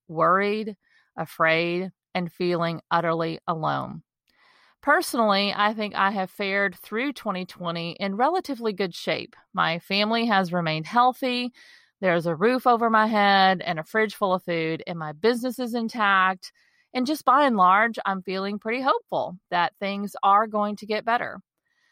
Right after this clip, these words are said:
The only reason I can say any of this with certainty is because I've been through my own closet floor moment when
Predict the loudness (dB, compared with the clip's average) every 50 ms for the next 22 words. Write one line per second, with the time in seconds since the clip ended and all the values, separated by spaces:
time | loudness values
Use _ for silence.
0 | _ _ _ _ -6 -4 0 0 2 2 2 2 2 0 0 0 2 2 2 0
1 | 0 -2 -6 -8 -8 -10 -6 0 2 2 4 2 2 0 -2 -2 -2 -2 -2 0
2 | 2 2 2 2 0 -2 -6 -8 -8 -8 -4 -2 -2 -2 -2 -4 -6 -8 -8 -8
3 | -8 -8 -8 -10 -8 -6 -6 -6 -4 -6 -8 -12 -12 -8 -4 0 2 2 2 2
4 | 0 -4 -8 _ _ -20 -20 -20 -20 -20 -6 0 2 2 2 2 0 0 0 0
5 | 0 -2 -2 -2 0 2 2 0 0 -2 -4 -4 -4 -4 -4 -6 -8 -8 -8 -4
6 | 0 0 0 0 -2 -4 -8 -4 -2 -2 0 0 -2 -4 -4 -4 -4 -4 -6 -6
7 | -8 -10 -16 -14 -8 -4 -2 -2 -2 -2 -4 -6 -8